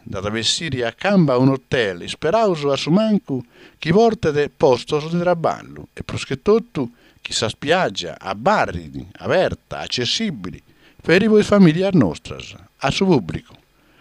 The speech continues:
O chi non noi ad essere s'ennesimo insopportabile affronto a sa memoria de sa comunità di nostra e di tutta sa Sardegna. E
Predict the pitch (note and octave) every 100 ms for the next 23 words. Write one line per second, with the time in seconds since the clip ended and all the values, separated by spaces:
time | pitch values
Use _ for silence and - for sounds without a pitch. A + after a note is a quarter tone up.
0 | _ - A2+ C#3+ G3 G3+ E3 D3+ D#3+ C#3+
1 | C#3 A#2+ A2 - C#3 E3 E3+ A2+ E2 E2+
2 | F2 G2 G#2+ B2+ B2 C#3 - A#2 F#2+ G#2+
3 | C#3 D#3+ F#2+ C#2 C#2+ D#2 - _ _ -
4 | F#2 A#2 C#3 D#3 A2 D#2+ F2+ F#2 - _
5 | - G2 - A#2 B2+ C#3+ C#3+ C#3+ C#3+ D2
6 | - - G2 - G2 G2+ D3+ - D#3+ D#3
7 | D#3+ F3+ C#3+ F2+ C2+ _ _ _ _ _
8 | _ _ _ _ _ _ _ - C3+ B2